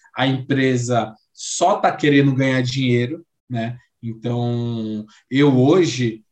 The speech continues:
eu já não compro, é, assim, eu já não compro um game no lançamento,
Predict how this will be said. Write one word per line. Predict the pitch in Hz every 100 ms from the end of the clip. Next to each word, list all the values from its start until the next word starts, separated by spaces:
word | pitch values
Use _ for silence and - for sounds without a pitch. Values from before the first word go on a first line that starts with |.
| _
eu | 143
já | 135 180
não | 202 185
compro, | 165 185 202 214 180
é, | 156
assim, | 123 151 147 - 117 - - -
eu | 127
já | 151
não | 160 -
compro | 165 170 180
um | 175 143
game | 143 147 160 175
no | 170 160
lançamento, | 165 - 180 151 110 107